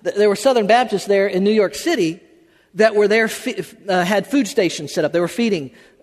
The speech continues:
first responders, they, people that had, had been thrown out of their apartment, whatever they were trying to provide. They were providing meals for them. Officials came to those, uh, teams that were there working, and they said, "Listen, would you consider taking on the responsibility of cleaning out,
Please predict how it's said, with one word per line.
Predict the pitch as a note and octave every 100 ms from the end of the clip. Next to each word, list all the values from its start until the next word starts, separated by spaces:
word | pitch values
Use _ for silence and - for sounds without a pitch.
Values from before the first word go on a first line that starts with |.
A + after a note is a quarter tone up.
| -
first | - F3+ D#3+
responders, | - B3+ A#3 A3 G#3+ G#3
they, | F3
people | E3+ G#3 F3+
that | E3 D3+
had, | D#3+ D3 -
had | D#3+ C3+
been | D3 D#3
thrown | C3+ E3+
out | E3
of | D#3+
their |
apartment, | D3+ G#3 F#3+
whatever | A3 G3+ - -
they | G3
were |
trying | F#3+ G3 F#3+
to | F3+
provide. | G#3 A#3
They | F3+
were |
providing | F#3 F3+ F3+
meals | G#3+ B3+
for | F#3+
them. | D3+ C3 C3 - - -
Officials | - C4+ D4+ A#3+ F#3+
came | - A3+ A#3+ B3+ A#3+ -
to | - G#3+ G#3 G3 -
those, | E3+ G3 G#3+ - - -
uh, | E3 D#3 C#3 D3+ - _ _ _
teams | - A#3+ G3 D#3
that | F3
were | E3
there | F3+
working, | E3+ F#3+ F#3+ D#3
and | D3+
they | D3
said, | D#3 D3
"Listen, | D3+ - B2 _ _ _ -
would | D3 C3+
you | E3+ B3+
consider | A#3 G#3 G3
taking | F3+ G3 F#3
on | F3
the | D#3+
responsibility | D#3 F3 D#3 D#3 E3+ C#3+
of | C#3+ -
cleaning | F3 E3+ D#3+
out, | D3+ D3+